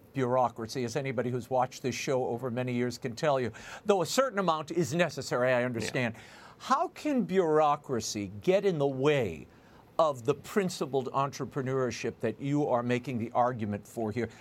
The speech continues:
Speaker 1: Doesn't it stifle creativity? Uh, you know, and, and is there a way to make it work in harmony with this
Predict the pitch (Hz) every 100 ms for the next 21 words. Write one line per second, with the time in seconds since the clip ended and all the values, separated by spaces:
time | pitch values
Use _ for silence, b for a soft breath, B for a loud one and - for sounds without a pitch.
0 | B 254 262 254 220 - - 196 175 -
1 | 156 - 143 120 143 107 98 B B B
2 | - 165 190 170 165 160 165 165 175 185
3 | 226 180 202 156 160 160 147 147 160 185
4 | 165 147 165 175 170 156 - 247 247 170
5 | 123 123 143 151